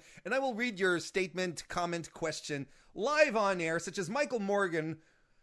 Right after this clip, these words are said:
right now, who gave us a super chat. Thank you very much, Michael. He says, "Amazing show. Top five takeover of all time?" he asks. Eh, it's, uh, it's gotta be up there 'cause, uh,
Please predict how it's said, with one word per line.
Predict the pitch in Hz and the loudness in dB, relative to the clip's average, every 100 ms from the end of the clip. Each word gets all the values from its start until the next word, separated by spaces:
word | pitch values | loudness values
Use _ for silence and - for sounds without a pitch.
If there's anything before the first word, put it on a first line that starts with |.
| _ _ _ | _ _ _
right | 151 160 147 | -2 -2 0
now, | 147 156 | 0 0
who | 156 | 0
gave | 147 165 | 0 -2
us | 147 | -2
a | 127 | -6
super | - 135 | -10 -10
chat. | 139 143 | -6 -6
Thank | - 165 151 | -4 -4 -4
you | |
very | 143 139 | -2 0
much, | 135 127 | -2 -2
Michael. | 135 135 151 | -2 -2 -2
He | 151 | -2
says, | 170 | -2
"Amazing | 190 220 285 277 214 202 | -2 0 0 0 0 -2
show. | - 220 202 220 220 - | -2 2 2 4 0 -4
Top | - 269 320 - | -4 -2 -2 -4
five | 262 277 311 311 | -2 2 4 2
takeover | - 262 294 311 302 320 277 | 2 0 0 -2 -2 -2 0
of | 233 - | -4 -2
all | 262 320 330 | 4 6 6
time?" | - 262 339 392 440 453 523 508 494 - _ - | 6 6 8 8 6 0 -2 0 -2 -2 _ -8
he | 311 | -2
asks. | 330 349 415 - - - - _ _ _ _ - | -2 -2 -8 -8 -8 -8 -10 _ _ _ _ -4
Eh, | 214 254 254 247 233 220 180 151 127 120 110 - _ | 2 4 4 4 2 0 -2 -4 -6 -10 -12 -16 _
it's, | 208 311 - - | -4 -2 -2 -2
uh, | 165 139 117 104 _ _ _ - | -2 -2 -6 -10 _ _ _ -12
it's | 143 | -10
gotta | 117 226 320 | 0 2 2
be | 226 185 | 2 4
up | 190 233 | 4 4
there | 156 127 | 0 0
'cause, | 123 147 135 110 | -2 -2 -4 -2
uh, | 127 113 | -2 -2